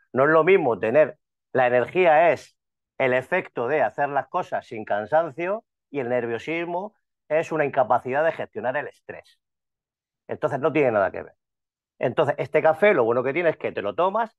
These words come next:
y ese efecto de taquicardia, de ahogamiento, de nerviosismo, pues no te lo da. Eso es lo que le gusta a la gente. La gente no se toma un producto para sufrir, se toma un producto para disfrutar y además tiene unos beneficios.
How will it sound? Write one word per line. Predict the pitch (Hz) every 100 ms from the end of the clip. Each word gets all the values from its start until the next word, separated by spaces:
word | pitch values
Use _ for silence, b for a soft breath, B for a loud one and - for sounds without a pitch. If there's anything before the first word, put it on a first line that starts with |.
| _
y | 135
ese | 165 185 160
efecto | - 190 - _ 117
de | 104
taquicardia, | - 104 85 87 127 156 151 131 113
de |
ahogamiento, | 110 104 95 104 151 170 - 101
de | 98
nerviosismo, | 95 98 - 156 160 196 -
pues | - 98
no | 151
te |
lo | 127
da. | 131 202 _ _ _ _ _ _ _ _ -
Eso | 190 185
es | 135
lo | 113
que |
le | 98
gusta | 95 90
a | 90
la |
gente. | 90 87 _ _ _ _ _
La | 120
gente | 113 175 160 202
no | 196
se | 123 139
toma | 139 131
un | 120 107
producto | 113 113 127 - 110 95 -
para | - 113 104
sufrir, | - 92 135 151 - _ _ _
se | - - 98
toma | 156 165
un | 120
producto | 104 104 160 180 113
para | 101 95
disfrutar | 95 95 - 95 147 185 226 _ _ -
y |
además | 120 101 101 135 202 - _
tiene | 127
unos | 127 104
beneficios. | 98 85 - 85